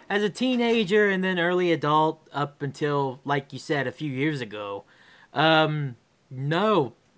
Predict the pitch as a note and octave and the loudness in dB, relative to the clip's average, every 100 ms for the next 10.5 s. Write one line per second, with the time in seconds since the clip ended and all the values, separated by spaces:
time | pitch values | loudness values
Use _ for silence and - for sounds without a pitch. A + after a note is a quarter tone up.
0 | - - F3+ G3+ F#3+ G3+ A3 E3+ C#3 F3 | -12 4 6 6 4 2 2 0 2 4
1 | F#3 D#3+ F#3 F#3 F3 F3 D#3+ C#3 F3+ F#3 | 6 6 6 6 4 4 4 4 2 0
2 | F3 C#3 C3+ A#2 B2+ A#2 G#2+ G#2 G2+ - | -6 -6 -6 -6 -6 -8 -8 -10 -10 -14
3 | - - - - D3 E3+ F3 G3 G3 E3 | -20 -20 -20 0 4 4 4 2 2 2
4 | D#3+ F3 D#3 F3 F3 E3+ D#3 E3 E3 D#3+ | 0 -2 0 2 2 2 -2 -2 -2 -2
5 | D#3 C#3+ D3 D3+ D#3+ C#3+ D3+ D#3 E3 E3 | -2 -2 0 2 2 2 2 2 0 -4
6 | D3+ E3 E3+ F3+ F3+ - _ - - _ | 0 2 4 4 0 -2 _ -20 -20 _
7 | D3+ D#3+ D#3 F3 E3 D3+ E3 D#3 C#3+ C3 | 2 4 4 2 2 2 0 0 -2 0
8 | C#3 C#3+ - E3 F3 F#3 E3+ - - - | 2 2 0 0 2 0 -6 -14 -20 -10
9 | B2+ F3+ F#3 G3+ F#3+ F3 E3+ C#3+ A2+ B2+ | -2 -2 0 0 0 2 2 0 -2 -2
10 | D#3+ D#3 G#3 - | 0 0 -2 -2